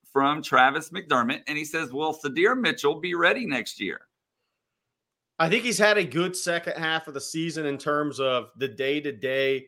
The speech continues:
Speaker 2: work, um, and understand, not that he wasn't working hard, but understanding what he has to do.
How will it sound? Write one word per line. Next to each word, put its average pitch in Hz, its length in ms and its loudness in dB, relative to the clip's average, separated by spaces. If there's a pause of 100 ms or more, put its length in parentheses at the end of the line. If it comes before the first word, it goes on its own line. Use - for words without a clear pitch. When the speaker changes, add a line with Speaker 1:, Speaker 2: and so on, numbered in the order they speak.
(160)
Speaker 2:
work, 143 460 2 (560)
um, 127 500 0
and 139 140 -2
understand, 147 640 -2
not 180 280 2
that 170 80 -2
he 165 80 -2
wasn't 156 300 -4
working 135 360 -2
hard, 113 220 -6
but - 140 -12
understanding 160 1300 -4 (220)
what 139 260 0
he 120 180 -10
has 107 280 -6
to 107 120 -16
do. 92 220 -14